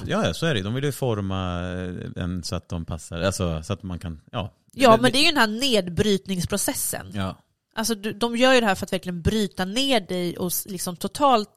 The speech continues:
Speaker 2: krascha ditt självförtroende.
Speaker 1: Ja.
Speaker 2: För att då får ju de makt och kontroll. Man
Speaker 1: Ja, ja.
Speaker 2: blir ju som en liten sån här, äh, docka, vad heter det? Sån här,
Speaker 1: Marionettdocka.
Speaker 2: äh, marionettdocka, liksom.
Speaker 1: Ja,
Speaker 2: De
Speaker 1: nej,
Speaker 2: vill ju
Speaker 1: men
Speaker 2: bara kunna spela med en som de själva vill. För
Speaker 1: Men,
Speaker 2: de
Speaker 1: ja, visst.
Speaker 2: vill bestämma allt och vara i kontroll.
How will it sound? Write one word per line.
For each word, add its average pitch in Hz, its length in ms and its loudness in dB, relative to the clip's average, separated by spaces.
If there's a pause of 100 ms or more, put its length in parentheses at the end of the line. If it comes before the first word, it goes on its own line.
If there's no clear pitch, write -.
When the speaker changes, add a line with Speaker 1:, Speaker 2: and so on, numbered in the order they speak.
(580)
Speaker 2:
krascha - 520 2
ditt 180 180 -4
självförtroende. 180 1000 -2
Speaker 1:
Ja. - 60 -20 (340)
Speaker 2:
För 240 60 2
att 220 120 -2
då 247 200 4
får 190 260 0
ju 185 60 2
de 170 140 0
makt 175 260 -6
och 170 60 -6
kontroll. 170 500 -4 (120)
Man 226 120 0
Speaker 1:
Ja, 165 100 4
ja. - 80 4
Speaker 2:
blir 262 100 2
ju 262 60 2
som 208 220 -2
en 196 100 -2
liten 190 280 -6
sån 185 120 -6
här, 170 200 -4 (160)
äh, 170 60 -10 (540)
docka, - 440 -4
vad 190 100 -2
heter 233 240 -6
det? - 160 -8 (100)
Sån 117 100 -2
här, 120 60 2
Speaker 1:
Marionettdocka. 117 520 0
Speaker 2:
äh, - 40 -2
marionettdocka, 233 720 -4
liksom. - 300 -8
Speaker 1:
Ja, - 40 -6
Speaker 2:
De 208 60 -2
Speaker 1:
nej, 240 100 0
Speaker 2:
vill 240 100 2
ju 262 60 2
Speaker 1:
men - 40 -2
Speaker 2:
bara 202 120 2
kunna 196 240 -4
spela 190 360 0
med 185 220 -4
en 190 60 -8
som 175 160 -4
de 175 100 -2
själva 175 300 2
vill. 185 180 -2
För 220 100 4
Speaker 1:
Men, - 100 6
Speaker 2:
de 247 260 10
Speaker 1:
ja, 196 60 -4
visst. 185 120 -4
Speaker 2:
vill 180 260 -2
bestämma 170 600 -6
allt - 440 -2
och 190 100 -6
vara 180 140 -4
i 165 40 -6
kontroll. 180 420 -8